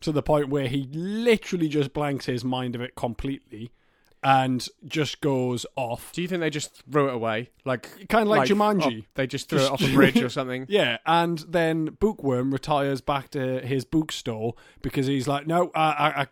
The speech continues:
Speaker 1: I can't deal with this." So he just goes off into retirement. Sniffles becomes a raging alcoholic.
Speaker 2: Yeah.
Speaker 1: And they are the co-authors of this book, not through malicious intent,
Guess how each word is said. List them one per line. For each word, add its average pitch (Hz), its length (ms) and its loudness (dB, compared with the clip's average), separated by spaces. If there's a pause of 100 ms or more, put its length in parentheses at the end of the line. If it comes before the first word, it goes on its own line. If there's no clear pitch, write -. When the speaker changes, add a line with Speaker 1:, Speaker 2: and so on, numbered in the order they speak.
Speaker 1:
I 131 80 -2
can't 147 240 0
deal 151 120 0
with 127 100 -2
this." - 100 -8 (180)
So 160 220 2
he 190 200 2
just 202 200 -2
goes 190 200 2
off 175 140 0
into 151 160 -6
retirement. 117 680 -6 (300)
Sniffles 196 460 -2
becomes 165 280 -2
a 160 60 -2
raging 139 400 -2
alcoholic. 131 680 -4
Speaker 2:
Yeah. 135 280 0
Speaker 1:
And 160 160 -2
they 196 280 6
are 180 220 2
the 165 80 -2
co-authors 165 680 0
of 120 200 -8
this 147 180 0
book, 135 220 -4 (160)
not 214 360 0
through 190 260 0
malicious 170 800 -2 (120)
intent, 131 720 -4